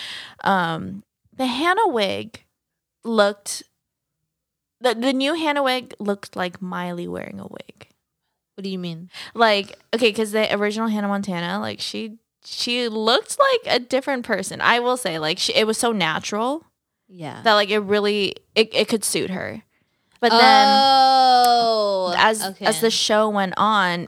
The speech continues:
Speaker 1: it literally looked like she just, like, plopped a wig off of a
Speaker 2: Yes.
Speaker 1: two-star Amazon, like, purchase.
Speaker 2: Yeah, it's
Speaker 1: Yeah.
Speaker 2: yeah. I'm with you
Speaker 1: Like,
Speaker 2: there.
Speaker 1: that's so true. And, like, I think the wig got shinier. I think, like, a, a way you can tell, like,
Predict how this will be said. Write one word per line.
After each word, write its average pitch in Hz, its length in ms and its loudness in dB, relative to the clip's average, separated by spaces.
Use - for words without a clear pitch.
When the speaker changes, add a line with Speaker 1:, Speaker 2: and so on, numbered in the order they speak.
Speaker 1:
it 202 120 2
literally 202 480 0
looked 190 260 -2
like 185 160 0
she 190 160 -6
just, 180 300 -4
like, 151 300 -6
plopped - 560 -6
a 196 80 0
wig 175 440 -4
off 175 420 -2
of - 300 -10
a 180 160 -10
Speaker 2:
Yes. 208 380 2
Speaker 1:
two-star 185 340 0
Amazon, 170 800 -8
like, 110 240 -12
purchase. 202 320 -12
Speaker 2:
Yeah, 196 160 -4
it's 196 80 -12
Speaker 1:
Yeah. 80 240 -8
Speaker 2:
yeah. 143 180 -16
I'm 202 160 -6
with 190 220 -6
you 170 120 -6
Speaker 1:
Like, 226 80 -6
Speaker 2:
there. 208 80 -6
Speaker 1:
that's 233 160 -4
so 226 180 -4
true. 240 300 -6
And, 233 240 2
like, 226 220 0
I 214 120 2
think 240 260 -8
the 170 100 0
wig 202 280 0
got 190 240 0
shinier. 196 880 -2
I 233 140 2
think, 285 340 -4
like, 277 360 -2
a, - 380 -2
a 202 80 0
way 180 180 0
you 190 80 -4
can 196 160 -4
tell, 180 200 -4
like, 104 220 -8